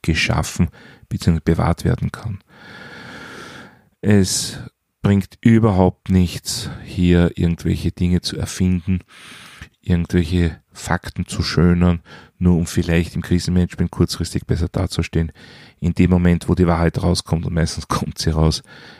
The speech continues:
ist dann das Vertrauen komplett verloren, was das Krisenmanagement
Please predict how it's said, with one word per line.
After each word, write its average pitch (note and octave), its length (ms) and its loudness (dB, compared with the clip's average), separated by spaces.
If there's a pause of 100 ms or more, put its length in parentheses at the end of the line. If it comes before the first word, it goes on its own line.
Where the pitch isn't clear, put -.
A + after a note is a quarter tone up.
(120)
ist F#2+ 200 -4
dann E2 100 2
das D#2+ 180 0
Vertrauen D#2 520 -2
komplett - 400 -2
verloren, E2 440 0 (640)
was F2 180 0
das - 180 0
Krisenmanagement E2 880 2